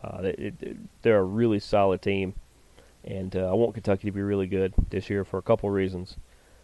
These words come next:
But Florida looks like they're back. Unlike Texas, who continues to tell us they're back, and they're, they're not quite. They're still at the airport, hadn't quite took the taxi home yet, or the Uber.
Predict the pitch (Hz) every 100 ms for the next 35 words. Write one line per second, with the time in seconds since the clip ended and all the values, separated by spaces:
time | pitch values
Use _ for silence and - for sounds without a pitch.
0 | _ 98 95 95 - - _ _ - _
1 | _ _ _ _ - _ _ - - _
2 | - - 165 196 175 - 151 - 127 107
3 | 101 - - - - - - - - -
4 | - - _ - _ _ _ _ - -
5 | _ - 143 170 160 - - - 160 147
6 | 120 120 123 113 110 135 123 113 127 120
7 | 120 117 110 113 113 - 110 - - -
8 | - - 110 110 120 - 110 110 120 131
9 | - 117 110 - - - 107 107 - 120
10 | 117 117 120 - 123 120 110 110 - 120
11 | - 123 - - 123 120 123 123 117 113
12 | 110 - - - - 123 135 143 131 123